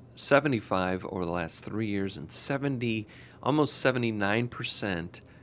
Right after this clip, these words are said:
uh, underperformed the S and P Mid Cap Index. Um, very similar when you get into the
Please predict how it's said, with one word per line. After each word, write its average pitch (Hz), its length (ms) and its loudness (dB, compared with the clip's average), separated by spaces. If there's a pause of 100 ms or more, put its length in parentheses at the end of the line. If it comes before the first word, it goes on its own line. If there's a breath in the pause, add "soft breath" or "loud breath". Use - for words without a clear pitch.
(360 loud breath)
uh, 87 240 0 (240)
underperformed 113 1080 0 (220)
the 87 320 -6
S - 200 -6
and 92 120 -8
P 92 180 -8
Mid 90 260 -6
Cap - 400 -8
Index. - 640 -8 (1200 loud breath)
Um, 85 300 -4 (1400)
very 139 220 8
similar 123 340 2
when 110 140 2
you 101 80 -2
get 101 540 0
into 90 800 -6
the 87 340 -8